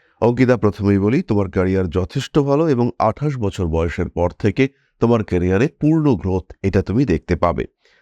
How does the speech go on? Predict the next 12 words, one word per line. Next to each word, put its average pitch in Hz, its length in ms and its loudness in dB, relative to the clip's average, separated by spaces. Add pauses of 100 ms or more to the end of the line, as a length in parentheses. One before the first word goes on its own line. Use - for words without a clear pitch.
(120)
তার 139 180 2
আগে 143 240 0
যে 113 140 0
সমস্ত 104 420 -2
চাকরি 90 360 -2
করবে 87 360 0
বা 85 160 0
যে 85 120 -2
সমস্ত 87 380 -4
কর্মক্ষেত্রে 85 680 -2
সংযুক্ত 87 500 -2
থাকবে, 90 400 0